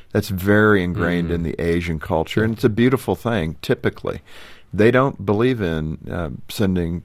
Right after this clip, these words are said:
Speaker 1: people off to the old person's home.
Speaker 2: Yeah.
Speaker 1: Families take care of their moms and dads in Asia. That's
Speaker 2: Yeah.
Speaker 1: just what is expected. Um,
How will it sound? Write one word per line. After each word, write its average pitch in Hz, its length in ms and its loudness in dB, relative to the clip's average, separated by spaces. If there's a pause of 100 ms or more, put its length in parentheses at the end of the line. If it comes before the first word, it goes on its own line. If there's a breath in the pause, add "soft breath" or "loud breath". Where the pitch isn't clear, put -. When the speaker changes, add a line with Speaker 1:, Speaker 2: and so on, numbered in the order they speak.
Speaker 1:
people 82 340 0
off 80 260 -2
to 85 100 -2
the 76 120 -2
old 80 280 0
person's 78 420 -4
home. 87 380 -6 (240 loud breath)
Speaker 2:
Yeah. 110 120 -12
Speaker 1:
Families 110 540 2
take 90 220 -2
care 101 320 0
of 80 360 -4
their 82 140 0
moms 85 320 -2
and 85 100 -2
dads 92 380 -2
in 69 140 -4
Asia. 64 340 -6
That's - 220 -6
Speaker 2:
Yeah. - 60 -4
Speaker 1:
just - 200 -4
what 85 300 0
is 80 180 -2
expected. - 640 -4 (560 loud breath)
Um, 98 380 0